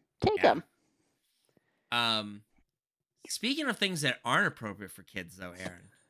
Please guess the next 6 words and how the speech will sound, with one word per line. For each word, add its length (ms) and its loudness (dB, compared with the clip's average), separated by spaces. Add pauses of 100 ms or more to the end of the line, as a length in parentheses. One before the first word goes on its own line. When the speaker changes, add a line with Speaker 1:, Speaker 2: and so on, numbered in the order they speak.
(100)
Speaker 1:
<laughs> 120 6
Yeah. 640 12 (640)
Speaker 2:
Our 160 2
last 400 10
movie. 400 -8 (1400)
Uh, 400 -4